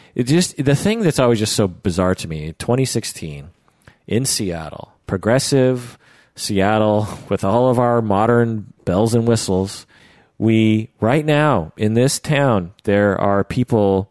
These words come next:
in classic domestic violence situations where women are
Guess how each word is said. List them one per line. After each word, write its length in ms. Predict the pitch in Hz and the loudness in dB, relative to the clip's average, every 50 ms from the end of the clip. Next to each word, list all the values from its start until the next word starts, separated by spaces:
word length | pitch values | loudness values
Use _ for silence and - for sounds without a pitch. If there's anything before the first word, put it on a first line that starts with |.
| _ _ _ | _ _ _
in 240 | - 104 104 98 98 | -2 -2 -2 -2 -4
classic 920 | - - - - - - 123 151 175 165 - - - 101 87 - - - _ | -8 -10 -12 -10 -4 -2 0 0 0 0 0 0 0 0 0 -2 -6 -14 _
domestic 520 | - 107 101 113 120 131 - - 101 82 | -6 -2 0 0 0 0 -2 -8 -10 -6
violence 460 | - 98 95 110 131 120 104 95 90 | -4 -2 0 0 0 0 0 -2 -2
situations 880 | - - - 92 - - 92 90 98 127 160 - - 87 85 87 87 - | -4 -6 -6 -6 -4 -4 -2 0 0 0 0 0 -4 -4 -4 -4 -4 -2
where 340 | 98 92 90 90 90 87 - _ _ _ _ _ _ _ - _ _ | 0 0 2 0 0 -2 -6 _ _ _ _ _ _ _ -20 _ _
women 560 | - 98 98 120 151 143 113 107 104 107 104 - - | -6 0 0 2 2 2 0 0 -2 -4 -8 -10 -8
are 460 | - 98 95 95 92 92 90 95 95 | -6 -2 -2 0 2 2 0 -2 -4